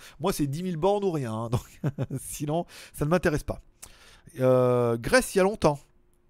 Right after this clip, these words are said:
Euh, Irlande et Arménie. Ah, en effet, ouais, ça peut être, euh... Ah, c'est différent, en effet. Euh... ben, chez David, c'est pas l'Espagne. Ah si, c'est vrai. Oh putain, pareil. Autant pour moi.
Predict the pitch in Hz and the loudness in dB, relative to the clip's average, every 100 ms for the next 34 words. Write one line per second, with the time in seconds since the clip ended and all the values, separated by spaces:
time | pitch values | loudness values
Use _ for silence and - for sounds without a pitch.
0 | _ _ _ _ _ _ - 110 101 98 | _ _ _ _ _ _ -8 -6 -6 -8
1 | 175 190 175 190 240 311 - _ _ _ | -2 0 2 0 0 -6 -14 _ _ _
2 | - 123 160 226 202 143 - _ - 392 | -4 -2 -2 -2 -2 -2 -4 _ -12 -6
3 | 440 - 202 180 160 139 196 170 156 147 | -4 0 2 2 0 -6 -6 -2 0 0
4 | 139 131 120 - - - - - - 370 | 0 -2 -4 -10 -20 -20 -20 -20 -14 -8
5 | 285 214 240 233 113 135 180 - - - | -6 -4 -2 -2 -2 -4 -6 -10 -16 -20
6 | - - - - 127 127 127 123 120 113 | -18 -18 -20 -6 0 2 2 0 0 0
7 | 113 113 117 131 - 143 127 196 214 - | 0 0 0 0 0 0 2 0 -4 -4
8 | 139 196 190 - 180 262 349 - 349 349 | -2 -2 -2 -2 -2 0 -2 0 -2 -2
9 | 269 190 190 220 - - 196 - 196 190 | 0 4 4 2 -14 -12 -10 -6 -6 -2
10 | 180 170 165 - _ - 160 202 185 151 | 0 0 0 -4 _ -12 -8 -6 -6 -6
11 | 127 | -8